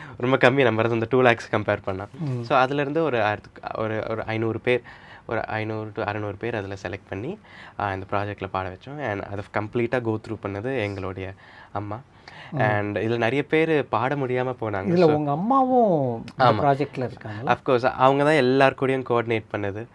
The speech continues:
Speaker 2: ம்.
Speaker 1: And இதுல நிறைய பேர் இன்னொரு முக்-, மு-, முக்கியமான விஷயம், நிறைய பேர் பாட முடியாம போனாங்க ஆடிஷன்ல அவங்க வாய்ஸ் சாம்பிள் அனுப்பிச்சு.
Speaker 2: ம்.
Speaker 1: So இந்த இன்டர்வியூல our heartfelt apologies. ஏன்னா எல்லாரையும் பாட வைக்க முடியல. But
Speaker 2: ம்.
Speaker 1: பாடினவங்க எல்லாருக்குமே ஒரு ரொம்ப தேங்க்ஸ்.
Speaker 2: பெரிய கனவு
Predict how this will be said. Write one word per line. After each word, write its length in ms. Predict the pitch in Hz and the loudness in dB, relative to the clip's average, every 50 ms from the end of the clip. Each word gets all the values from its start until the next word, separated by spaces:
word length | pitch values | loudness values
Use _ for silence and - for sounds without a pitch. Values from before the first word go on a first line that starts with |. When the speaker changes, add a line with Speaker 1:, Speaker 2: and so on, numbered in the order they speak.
| - - | -10 -6
Speaker 2:
ம். 240 | 143 135 135 127 - | -4 -2 -2 -2 -2
Speaker 1:
And 500 | 104 101 101 98 98 98 98 98 95 92 | 0 0 0 0 -2 -2 -4 -4 -4 -2
இதுல 240 | 90 104 107 117 120 | -2 -2 -2 0 0
நிறைய 220 | 123 131 151 165 | 2 2 2 0
பேர் 220 | - - 190 185 | 0 2 2 4
இன்னொரு 480 | 175 170 160 143 127 127 131 139 127 123 | 4 4 4 4 4 2 2 0 -2 -2
முக்-, 240 | 120 120 - - 131 | -4 -4 -4 -2 0
மு-, 140 | 127 127 127 | 2 2 2
முக்கியமான 420 | 127 123 - - 139 135 139 139 | 0 -2 -2 -2 -2 -2 0 0
விஷயம், 280 | 123 110 117 135 139 131 | -2 -2 -2 -2 -2 0
நிறைய 260 | 120 110 117 131 131 | 0 0 0 0 0
பேர் 180 | - 151 143 | 0 -2 0
பாட 260 | - 127 120 135 151 151 | 2 2 2 2 2 0
முடியாம 340 | 139 127 131 127 127 127 113 - | 0 -2 -2 -2 -2 -2 -2 -2
போனாங்க 540 | 117 110 104 101 104 107 107 110 110 113 113 - - | -2 -2 -2 -2 -4 -2 -2 -2 0 -2 -2 -4 -4
ஆடிஷன்ல 220 | 113 110 107 107 | -4 -4 -4 -4
அவங்க 300 | 104 101 101 104 101 104 101 | -4 -4 -4 -4 -4 -6 -6
வாய்ஸ் 380 | 104 107 107 110 113 - - | -4 -2 -2 -2 -2 -2 -4
சாம்பிள் 140 | 104 101 - | -6 -4 -4
அனுப்பிச்சு. 580 | 98 95 101 101 - - - - - - 127 135 | -4 -6 -6 -8 -12 -16 -18 -20 -18 -10 -6 -4
Speaker 2:
ம். 120 | 139 131 | -4 -2
Speaker 1:
So 140 | 123 113 110 | 0 0 0
இந்த 160 | 110 110 113 | 0 0 0
இன்டர்வியூல 560 | 110 113 113 135 123 120 117 113 110 107 101 - - - - - - | 0 0 0 2 2 2 2 4 2 2 0 -2 -8 -14 -16 -8 -4
our 200 | 107 107 104 104 104 | -2 -2 0 0 0
heartfelt 500 | 113 113 113 113 - - 120 113 113 104 | 0 0 0 0 2 2 2 4 2 0
apologies. 420 | 98 - 117 110 107 107 101 120 131 - - | 2 2 2 2 2 0 -2 -6 -8 -4 -4
ஏன்னா 200 | 107 104 113 110 | -2 0 0 0
எல்லாரையும் 360 | 104 107 110 110 117 117 110 | 0 0 0 0 -2 -2 -2
பாட 220 | - 107 113 120 | -2 0 2 2
வைக்க 200 | 117 113 - 113 | 0 0 0 -2
முடியல. 300 | 104 101 95 92 92 110 - - - - - - - - - - | -4 -4 -4 -6 -8 -10 -12 -16 -20 -20 -20 -20 -20 -18 -6 -4
But 180 | - 131 127 113 | -4 -4 0 2
Speaker 2:
ம். 60 | 113 | 4
Speaker 1:
பாடினவங்க 340 | 110 113 117 113 107 107 104 | 4 4 4 2 0 -2 -2
எல்லாருக்குமே 600 | 98 98 104 101 101 104 - 110 107 107 107 104 | -4 -4 -4 -4 -6 -8 -10 -8 -6 -6 -4 -4
ஒரு 180 | 101 98 95 107 104 - - | -4 -6 -8 -10 -12 -14 -12
ரொம்ப 220 | 98 98 95 104 | -12 -8 -8 -6
தேங்க்ஸ். 480 | - 95 92 95 101 - - - - - - - - - - | -8 -8 -10 -12 -14 -18 -18 -20 -20 -20 -20 -20 -20 0 2
Speaker 2:
பெரிய 360 | 190 196 294 320 339 320 320 | 4 4 6 6 6 4 4
கனவு 500 | - 175 160 180 214 220 208 175 143 - | 4 4 6 6 6 8 8 6 6 4